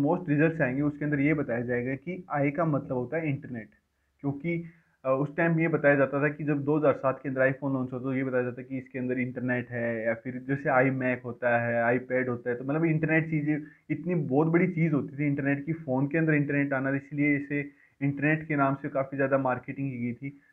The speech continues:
तो internet भी हो सकता है। लेकिन मैं आपको बताना चाहता हूँ जो real चीज़ है ये कि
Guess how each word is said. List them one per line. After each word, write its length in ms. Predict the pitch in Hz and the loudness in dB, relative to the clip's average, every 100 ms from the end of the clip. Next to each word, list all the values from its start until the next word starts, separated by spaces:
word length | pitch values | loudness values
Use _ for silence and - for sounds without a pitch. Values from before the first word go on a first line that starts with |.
| _ | _
तो 240 | 175 180 - 156 | -4 -4 -4 -2
internet 400 | 156 160 165 160 | 0 2 0 0
भी 120 | 175 | -2
हो 180 | 143 131 | 0 -2
सकता 280 | 123 - 110 | -4 -10 -4
है। 100 | 120 | 2
लेकिन 200 | 160 208 | 4 6
मैं 100 | 190 | 4
आपको 120 | 190 | 4
बताना 340 | 170 147 151 165 | 4 4 4 4
चाहता 300 | 151 127 160 | 2 2 0
हूँ 100 | 156 | 0
जो 160 | 165 - - _ - | 0 -2 -12 _ -2
real 340 | 135 160 175 175 | 4 6 4 0
चीज़ 240 | 143 127 | -2 0
है 160 | 131 131 | -2 0
ये 160 | 143 156 | -2 -4
कि 260 | 180 190 | -8 -12